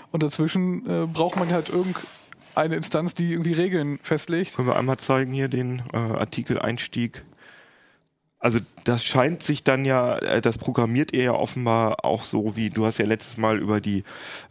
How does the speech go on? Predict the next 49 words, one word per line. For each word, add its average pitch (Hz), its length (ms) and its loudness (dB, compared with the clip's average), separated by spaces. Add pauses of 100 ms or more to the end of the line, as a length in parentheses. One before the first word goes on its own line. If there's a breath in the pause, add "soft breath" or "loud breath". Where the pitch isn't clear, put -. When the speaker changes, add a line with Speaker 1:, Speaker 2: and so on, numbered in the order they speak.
Speaker 2:
äh, 98 420 2
Lernboards 110 1500 0
geredet, 113 760 0
auch 110 160 2
in 110 140 -4
so 104 80 -2
einer, 101 420 2
Speaker 1:
Genau, 175 200 2
das 156 100 0
ist - 260 -4 (200)
Speaker 2:
so 113 80 -6
einer 104 120 4
Programmiersprache 107 800 0
Speaker 1:
Man 156 120 2
braucht 180 140 2
Speaker 2:
offenbar. 180 260 2
Speaker 1:
eben - 20 0
diese, 170 240 0
die, 151 240 -6
diese 151 220 -4
Instanz, 175 340 -2
die 175 80 0
die 156 80 2
Regeln 160 300 0
festlegt. 143 480 -2
Also 131 140 2
Speaker 2:
Mhm. 139 60 0
Speaker 1:
wenn 160 100 0
ich 160 100 0
einen 156 100 0
Lichtschalter 175 320 0
drücke, 175 260 -2
möchte 170 240 0
ich, 165 40 -2
dass, - 280 -2
äh, 151 200 -4
das 151 160 -2
Licht 165 200 0
angeht. 135 240 0
Das 143 200 -2
wäre 151 120 0
so 156 60 -2
die 143 140 0
einfachste 147 400 -2
Regel, 127 240 0
Speaker 2:
Mhm. 120 40 0
Speaker 1:
die 147 60 2
ich 196 120 -2
habe. 165 260 -2